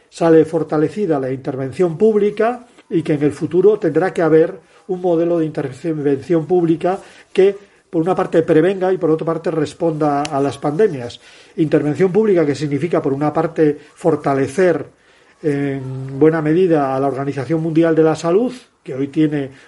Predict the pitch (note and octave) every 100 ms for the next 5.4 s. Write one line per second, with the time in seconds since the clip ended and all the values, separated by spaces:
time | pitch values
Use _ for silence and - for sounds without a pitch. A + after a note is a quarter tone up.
0 | - D#3 D3 C#3+ C#3 C#3+ D3 - D3+ C3
1 | D#3 E3 A3 B3+ B3+ - - - - _
2 | - D#3 D#3 D#3 D#3+ F3+ D#3+ D3+ - F3
3 | D#3 D3+ C#3+ C#3+ F3+ D3 D3+ F#3+ F3+ E3
4 | D3+ D3 C3+ C3+ C3 C3+ - C#3 C3 -
5 | E3+ D#3+ D3+